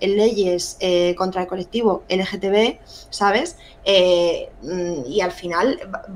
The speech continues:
va como todo a lo mismo. "No, no, es que claro, eh, no defendéis la familia tradicional, pues nada, al hoyo".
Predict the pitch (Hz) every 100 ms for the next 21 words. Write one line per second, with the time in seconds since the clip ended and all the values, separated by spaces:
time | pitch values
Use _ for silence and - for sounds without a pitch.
0 | 190 208 254 262 269 254 196 226 262 202
1 | 254 269 262 233 - 247 233 196 - -
2 | - 202 214 240 240 247 240 240 240 240
3 | 226 226 226 226 240 277 330 - 214 202
4 | 196 202 226 208 180 - 196 214 190 170